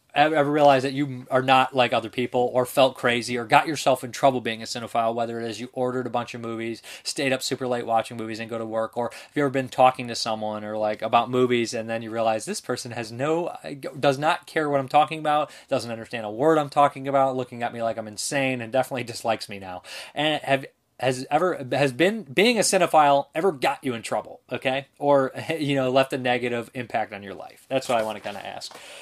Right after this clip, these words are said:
So I guess we're gonna hop into the update. Okay, guys, we're gonna hop into this update. First, starting off with a bang, uh, Fred Decker's Night of the Creeps, the Scream Factory release.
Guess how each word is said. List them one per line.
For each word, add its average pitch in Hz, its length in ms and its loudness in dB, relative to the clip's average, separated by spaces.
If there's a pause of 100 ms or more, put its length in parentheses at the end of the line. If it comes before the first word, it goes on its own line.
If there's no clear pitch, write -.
(160)
So 143 260 4
I 135 140 4
guess 165 360 0
we're 147 120 -8
gonna 143 240 -4
hop 160 280 -2
into 151 320 -6
the 175 120 -6
update. - 320 -8 (240)
Okay, 120 340 -4
guys, 143 540 0
we're 123 80 -10
gonna 123 140 -6
hop 139 280 -2
into 135 180 -8
this 135 200 -10
update. 117 460 -4
First, - 640 2
starting 147 300 0
off 147 220 2
with 120 100 -6
a 117 60 -2
bang, 123 540 0 (680)
uh, 110 400 -2
Fred 135 340 -4
Decker's 135 440 0
Night 135 200 2
of 151 60 2
the 143 80 -2
Creeps, 143 680 -6 (340)
the 113 100 -6
Scream 139 320 -8
Factory 113 380 -2
release. 104 440 -12